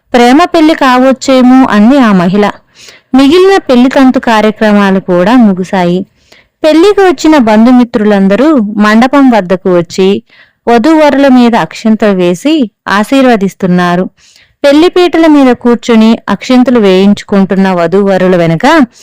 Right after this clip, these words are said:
సమీరా తల్లిదండ్రులు రవలి రమేష్లు మరియు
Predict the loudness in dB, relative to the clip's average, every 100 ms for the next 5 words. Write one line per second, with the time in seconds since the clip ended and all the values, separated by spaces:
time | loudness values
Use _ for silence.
0 | -20 -20 _ -4 0 2 2 0 0 0
1 | 0 0 0 2 2 0 0 0 0 0
2 | 0 0 -2 -4 -4 -4 -4 -2 -2 0
3 | 0 0